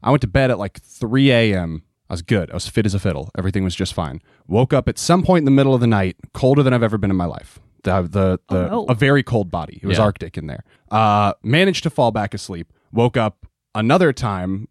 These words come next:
Speaker 1: I guess I'd gotten very hot because I was just, the bed was drenched. I had soaked through everything. So I'm just in cold, wet. Just cold, wet was the rest of my night. I was like
Speaker 3: Yeah.
Speaker 1: a human gazpacho. Like, just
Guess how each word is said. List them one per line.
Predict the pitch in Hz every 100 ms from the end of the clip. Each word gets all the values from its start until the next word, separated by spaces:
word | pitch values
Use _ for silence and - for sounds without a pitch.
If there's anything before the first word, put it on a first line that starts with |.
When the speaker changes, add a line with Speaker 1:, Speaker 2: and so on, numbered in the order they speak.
| 101
Speaker 1:
I |
guess | 110 160 165
I'd | 139
gotten | 127 117
very | 110 101
hot | 95 160 139 -
because | 110 107 98
I |
was | 95 92
just, | 101 - _ _
the | - 92 82
bed | 147 156
was | 123 98
drenched. | 92 - - - -
I | 98
had | 104 92
soaked | - 131 131 - -
through | 113 123
everything. | 139 139 143 131 127 - - -
So | 123
I'm | 120
just | 135 127 -
in | 135 135 131 131 110 _ _
cold, | - 180 175 170 156 147 _ _ -
wet. | 123 110 - - _ _
Just | 135 -
cold, | 165 135
wet | 107 92 -
was | 117 98
the | 110
rest | 104 -
of |
my | 104
night. | 95 87
I |
was | 98
like | 113
Speaker 3:
Yeah. | -
Speaker 1:
a |
human | - 180 147
gazpacho. | 123 - 101 - - -
Like, | 110 110
just | - 104